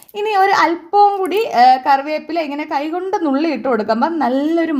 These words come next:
മണം കിട്ടും കേട്ടോ. അതുകൊണ്ട് നമ്മളിങ്ങനെ ഞെരടി ഞെരടി ഇട്ട് കൊടുക്കുന്നത്. ബാക്കിയുള്ള ചുമന്നുള്ളി നമ്മൾ എടുത്ത്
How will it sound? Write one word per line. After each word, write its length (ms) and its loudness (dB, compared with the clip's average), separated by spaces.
മണം 300 0
കിട്ടും 240 -6
കേട്ടോ. 200 -2
അതുകൊണ്ട് 300 -2
നമ്മളിങ്ങനെ 460 0
ഞെരടി 420 0
ഞെരടി 220 0
ഇട്ട് 200 -8
കൊടുക്കുന്നത്. 400 0
ബാക്കിയുള്ള 600 2
ചുമന്നുള്ളി 440 -2
നമ്മൾ 220 0
എടുത്ത് 160 -8